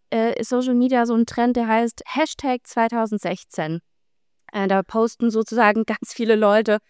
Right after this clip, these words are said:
wie sahen sie zweitausendsechzehn ein, was war so ihr zweitausendsechzehn Jahr. Deswegen <laughs> steigen wir doch auch direkt mal mit der Frage ein,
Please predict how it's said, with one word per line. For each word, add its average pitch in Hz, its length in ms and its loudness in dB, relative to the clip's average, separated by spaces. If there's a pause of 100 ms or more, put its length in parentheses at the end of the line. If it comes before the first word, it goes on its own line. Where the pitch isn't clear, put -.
(260)
wie 220 240 2
sahen 208 260 2
sie 214 160 -2
zweitausendsechzehn 214 840 -2
ein, 208 200 0
was 208 240 0
war 202 140 0
so 196 100 -2
ihr 180 180 -4
zweitausendsechzehn 202 920 -4
Jahr. 202 240 2 (380)
Deswegen 214 380 2
<laughs> - 0 -
steigen 233 420 -2
wir 226 100 4
doch 233 180 2
auch 220 180 0
direkt 202 380 -2
mal 202 120 2
mit 202 220 -2
der 214 140 -2
Frage 208 340 -2
ein, 196 200 -2